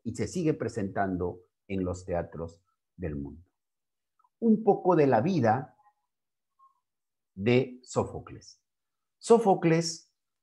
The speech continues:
durante sus años de vida, fue elegido para desempeñar acciones tanto políticas como militares,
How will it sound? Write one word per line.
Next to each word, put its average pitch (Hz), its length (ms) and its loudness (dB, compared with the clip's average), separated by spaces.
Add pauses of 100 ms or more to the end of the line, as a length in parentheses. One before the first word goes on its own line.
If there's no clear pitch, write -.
durante 123 420 4
sus 120 220 -4
años 175 260 4
de 147 100 4
vida, 156 260 4
fue 147 180 2
elegido 139 500 0
para 117 200 2
desempeñar 104 640 -2
acciones 139 580 -4
tanto 143 320 -4
políticas 113 640 -2
como 90 260 -4
militares, - 760 -8